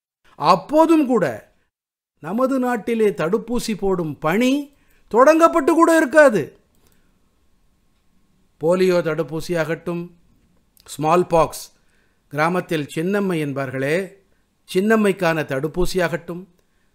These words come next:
ஹெப்படைட்டிஸ் பி தடுப்பூசியாகட்டும், இவற்றுக்காக நாட்டு மக்கள்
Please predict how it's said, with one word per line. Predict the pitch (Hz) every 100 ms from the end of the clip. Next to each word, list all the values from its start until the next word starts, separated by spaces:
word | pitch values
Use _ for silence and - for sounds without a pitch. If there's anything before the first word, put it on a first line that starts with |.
| _ _
ஹெப்படைட்டிஸ் | 139 156 196 190 185 170 120
பி | 127 202
தடுப்பூசியாகட்டும், | 214 202 185 190 185 196 180 180 156 185 190 - _ _ _ _ _ _ _ _ _
இவற்றுக்காக | 127 135 160 175 170 175 156 160
நாட்டு | 139 135 175 175 160
மக்கள் | 135 170 - 196 139 -